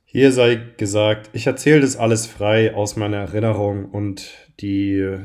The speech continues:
drei Fälle habe ich mir aufgeschrieben, äh, noch ein paar andere. Ähm, es ist natürlich schon ein bisschen länger her,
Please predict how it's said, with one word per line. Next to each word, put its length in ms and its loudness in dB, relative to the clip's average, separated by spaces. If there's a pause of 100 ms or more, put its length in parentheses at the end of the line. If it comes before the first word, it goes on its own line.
drei 340 -10
Fälle 300 -10
habe 120 -12
ich 80 -16
mir 120 -14
aufgeschrieben, 760 -12 (280)
äh, 20 -20
noch 480 -14
ein 60 -16
paar 140 -14
andere. 340 -14 (380)
Ähm, 600 -10 (160)
es 100 -10
ist 60 -2
natürlich 320 0
schon 140 0
ein 60 0
bisschen 240 -2
länger 240 -2
her, 340 -6